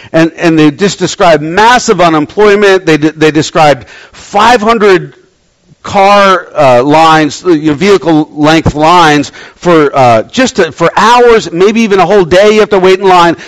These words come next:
just to get a liter or two of gas, right? Six to twenty hours of no electricity and cut off,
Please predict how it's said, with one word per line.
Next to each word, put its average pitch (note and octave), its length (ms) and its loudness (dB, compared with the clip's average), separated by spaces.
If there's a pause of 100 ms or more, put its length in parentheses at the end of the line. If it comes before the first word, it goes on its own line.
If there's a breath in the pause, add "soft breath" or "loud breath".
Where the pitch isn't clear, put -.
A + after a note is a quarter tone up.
just A#3 240 -6
to G3 60 -8
get E3+ 140 0
a C3+ 80 2
liter F#3+ 400 2
or F3 60 0
two F3+ 240 0
of C3+ 100 -2
gas, E3+ 720 0 (600 soft breath)
right? E3+ 400 0 (300 soft breath)
Six - 440 -4
to A#3+ 120 -4
twenty B3 480 -4
hours A3 460 0
of D3 260 -2 (160)
no G3 400 0
electricity G#3 760 0
and - 120 -8
cut - 240 -2
off, G#3 480 0